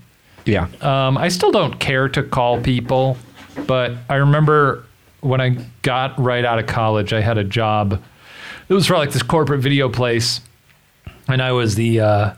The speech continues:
Speaker 2: the young one there, and they just sort of put me on the phones a lot. You know, I edited a lot, but they also, it was a really small company, so they were like, "Can you
Speaker 1: Mm.
Speaker 2: also just answer the phones and be, like, a receptionist person for us?" I was like, "Yeah, sure."
Speaker 1: Yeah.
Speaker 2: And, uh, that kinda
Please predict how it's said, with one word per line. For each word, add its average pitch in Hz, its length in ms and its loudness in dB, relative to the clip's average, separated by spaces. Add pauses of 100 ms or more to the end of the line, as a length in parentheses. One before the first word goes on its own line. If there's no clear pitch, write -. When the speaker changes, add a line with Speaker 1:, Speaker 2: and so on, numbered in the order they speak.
(360)
Speaker 2:
the 123 100 0
young 139 320 2
one 117 320 2
there, 110 260 0
and 107 120 0
they 113 80 2
just 110 180 -2
sort 135 160 0
of 113 80 -6
put 143 200 -4
me 131 100 0
on 110 140 2
the 107 60 0
phones 110 680 0 (160)
a 135 80 0
lot. 110 340 0
You 139 140 0
know, 117 80 0
I 110 100 0
edited 143 380 0
a 165 60 2
lot, 170 340 0
but 139 140 -2
they 127 140 0
also, 123 460 0
it 117 40 2
was 117 120 0
a 117 60 2
really 120 200 0
small 110 280 0
company, 117 400 -2
so 120 140 -4
they 107 100 0
were 110 80 2
like, 104 140 -2
"Can 143 100 0
you 156 100 4
Speaker 1:
Mm. 143 40 4
Speaker 2:
also 143 220 2
just 120 260 -4
answer 120 300 0
the 107 80 0
phones 113 400 0
and 95 100 -2
be, 101 180 0
like, 107 380 -4
a 104 80 -2
receptionist 113 560 -4
person 113 320 -2
for 113 180 0
us?" 110 80 -2
I 120 40 -2
was 110 100 -2
like, 143 100 -2
"Yeah, 196 180 0
sure." 107 300 -4 (560)
Speaker 1:
Yeah. 120 180 0
Speaker 2:
And, 147 200 0
uh, 143 320 0
that 233 240 -2
kinda 143 720 0